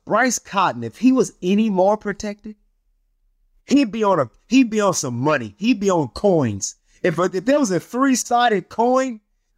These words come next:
Bryce Cotton would be on it. This dude is averaging at least eight free throws a game. Ask New Zealand how they feel about whether he's getting calls. He shot seventeen free throws against them.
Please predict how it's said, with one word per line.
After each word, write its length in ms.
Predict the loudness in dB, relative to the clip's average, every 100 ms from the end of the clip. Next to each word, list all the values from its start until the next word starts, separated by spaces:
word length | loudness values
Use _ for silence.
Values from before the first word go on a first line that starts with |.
| -4
Bryce 320 | 0 0 -2
Cotton 380 | -4 -2 -2 0
would 140 | 0
be 160 | 0 2
on 180 | 2 2
it. 100 | 0
This 180 | 0
dude 360 | 2 2 2 2
is 160 | -2 0
averaging 600 | 2 2 2 -2 -2 -4 _ _ _ _ _ _ _ _
at 140 | 0
least 460 | 2 0 0 -2 -4 -2
eight 240 | -2 -2
free 220 | 0 0
throws 340 | 2 2 0 0
a 60 |
game. 380 | 0 0 0 -2 -14 _
Ask 260 | 0 0 0
New 160 | -2
Zealand 340 | 0 2 2 2
how 120 | 2
they 120 | 0
feel 300 | 0 0 0
about 300 | 2 2 2
whether 200 | 0 -2
he's 180 | -4 0
getting 240 | 0 0
calls. 380 | 0 2 2 0 -6
He 80 |
shot 280 | -2 0 0
seventeen 600 | 0 0 0 0 0 0
free 240 | 0 -2 -2
throws 360 | 0 2 2
against 300 | 0 -2 -2
them. 160 | -2